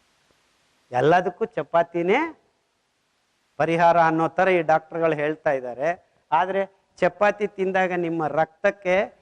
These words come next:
ಎಷ್ಟು ಪಿಷ್ಟ ಪದಾರ್ಥ ಸೇರಿಸ್ಬಿಡ್ತಾ ಇದೆ? ಎಪ್ಪತ್ತಾರು ಗ್ರಾಮ್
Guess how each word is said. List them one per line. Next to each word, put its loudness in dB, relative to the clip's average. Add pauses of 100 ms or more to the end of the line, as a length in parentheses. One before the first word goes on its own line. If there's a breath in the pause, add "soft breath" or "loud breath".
(220 soft breath)
ಎಷ್ಟು 0
ಪಿಷ್ಟ -4
ಪದಾರ್ಥ -2
ಸೇರಿಸ್ಬಿಡ್ತಾ -2
ಇದೆ? 2 (1000)
ಎಪ್ಪತ್ತಾರು -4
ಗ್ರಾಮ್ -6